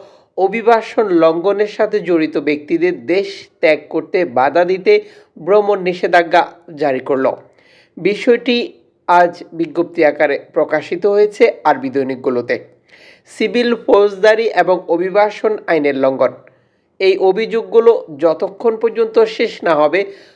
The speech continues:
ততক্ষণ পর্যন্ত এই ব্যক্তি কুয়েত ত্যাগ করতে পারবে না। নিষেধাজ্ঞা কার্যকর থাকবে। বিচার মন্ত্রণালয়, স্বরাষ্ট্র মন্ত্রণালয়, ভ্রমণ নিষেধাজ্ঞা বিভাগের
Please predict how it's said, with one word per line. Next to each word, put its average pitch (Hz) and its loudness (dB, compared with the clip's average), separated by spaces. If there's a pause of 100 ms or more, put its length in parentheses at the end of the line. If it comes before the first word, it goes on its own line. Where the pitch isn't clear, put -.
(120)
ততক্ষণ 202 0
পর্যন্ত 220 0 (280)
এই 185 2 (140)
ব্যক্তি 170 -4 (560)
কুয়েত 180 0
ত্যাগ 160 2
করতে 156 -4
পারবে 131 2
না। 120 -4 (580)
নিষেধাজ্ঞা 190 0 (500)
কার্যকর 156 0 (120)
থাকবে। 123 -2 (520)
বিচার 214 2 (100)
মন্ত্রণালয়, 208 2 (100)
স্বরাষ্ট্র 185 -2 (100)
মন্ত্রণালয়, 220 2 (180)
ভ্রমণ 180 0 (120)
নিষেধাজ্ঞা 202 -2
বিভাগের 208 0